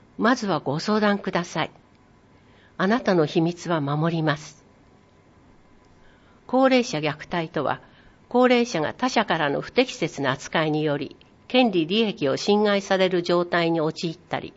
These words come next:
生命、健康、生活が損なわれるような状態に置かれることです。その特徴は、虐待をする方、される方、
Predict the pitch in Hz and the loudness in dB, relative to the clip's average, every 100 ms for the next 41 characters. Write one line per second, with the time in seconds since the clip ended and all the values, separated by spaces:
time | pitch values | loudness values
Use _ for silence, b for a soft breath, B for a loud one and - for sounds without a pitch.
0 | B B B B B - 247 220 156 123 | B B B B B -2 2 4 2 2
1 | - - - 190 190 196 170 165 - B | -2 -8 -2 0 0 -2 -2 -2 -4 B
2 | B B - 226 226 208 - 196 - - | B B -2 0 0 -2 0 -2 -2 -4
3 | 180 214 226 220 214 214 214 202 160 143 | 0 2 2 2 2 2 2 2 2 2
4 | 165 170 170 160 156 - 170 156 151 151 | 2 2 2 2 0 0 0 0 -2 -6
5 | 151 147 - - _ _ _ _ _ _ | -6 -8 -10 -20 _ _ _ _ _ _
6 | _ _ _ _ _ _ _ - 214 214 | _ _ _ _ _ _ _ -2 0 0
7 | 190 - 214 196 185 175 - b b b | -4 -2 0 2 2 0 -6 b b b
8 | _ - 185 - - 214 202 202 180 190 | _ -2 -2 -2 0 2 2 -2 -2 -2
9 | 190 175 170 - _ _ _ - 175 196 | -4 -6 -8 -10 _ _ _ -8 -2 0
10 | 196 190 185 - | 0 -2 -4 -4